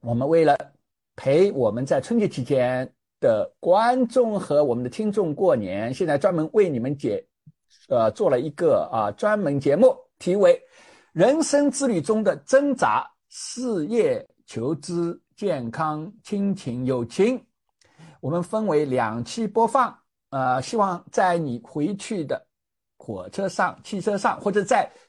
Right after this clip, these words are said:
长假中晚上懒洋洋的躺平在床上或沙发上的时候，陪您走过一段热闹的时光。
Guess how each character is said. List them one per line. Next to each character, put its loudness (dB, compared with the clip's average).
长 -2
假 0
中 -4
晚 -4
上 -4
懒 -4
洋 -2
洋 -6
的 -4
躺 -6
平 -2
在 0
床 -4
上 -2
或 2
沙 0
发 2
上 0
的 -4
时 -2
候， 2
陪 -4
您 -4
走 -6
过 0
一 -4
段 -4
热 2
闹 0
的 -10
时 -12
光。 2